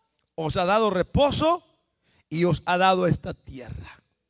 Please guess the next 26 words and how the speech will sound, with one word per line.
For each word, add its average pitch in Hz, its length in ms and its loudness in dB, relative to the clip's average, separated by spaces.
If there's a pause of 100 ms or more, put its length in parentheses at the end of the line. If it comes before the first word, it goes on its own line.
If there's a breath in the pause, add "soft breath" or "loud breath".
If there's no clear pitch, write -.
(380 soft breath)
Vuestras 269 500 8
mujeres, 349 560 8
vuestros 277 460 4
hijos 359 420 2
y 320 40 2
vuestro 262 380 4
ganado 269 540 4
quedarán 277 680 6
en 269 200 0
la 220 140 4
tierra 311 520 2
que 269 140 4
Moisés 220 720 0 (220 soft breath)
os 196 280 -2
ha 180 140 2
dado 254 460 6 (260)
a 170 120 0
este 190 300 -2
lado 185 240 2
del 196 140 0
Jordán. 226 500 -4 (560)
Mas 285 320 -6
vosotros, 196 680 -6 (500)
todos 202 320 4
los 170 140 0
valientes 156 760 -10